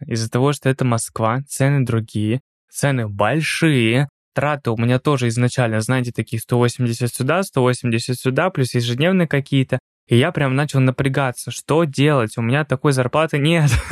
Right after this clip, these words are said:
<laughs> чтобы поддерживать себе такой образ жизни. Соответственно, вместо того, чтобы, как я себя учил всё лето, да, выбирать себя, следить за сном, читать, заниматься спортом,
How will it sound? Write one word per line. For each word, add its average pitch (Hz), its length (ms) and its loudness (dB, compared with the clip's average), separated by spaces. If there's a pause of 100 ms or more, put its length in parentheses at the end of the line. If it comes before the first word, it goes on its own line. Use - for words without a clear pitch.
<laughs> 190 400 -2
чтобы 143 240 -2
поддерживать 151 420 0
себе 135 160 0
такой 139 300 0
образ 139 260 2
жизни. 135 300 0
Соответственно, 139 680 0 (220)
вместо 147 300 2
того, 139 340 0
чтобы, 110 560 0 (100)
как 143 180 -2
я 135 60 4
себя 120 280 0
учил 113 260 -2
всё - 180 -2
лето, 110 320 0
да, 120 180 0
выбирать 123 440 0
себя, 131 640 2
следить 123 480 -2
за 156 120 2
сном, 131 800 2
читать, 120 560 -2
заниматься 123 460 -2
спортом, 120 480 -4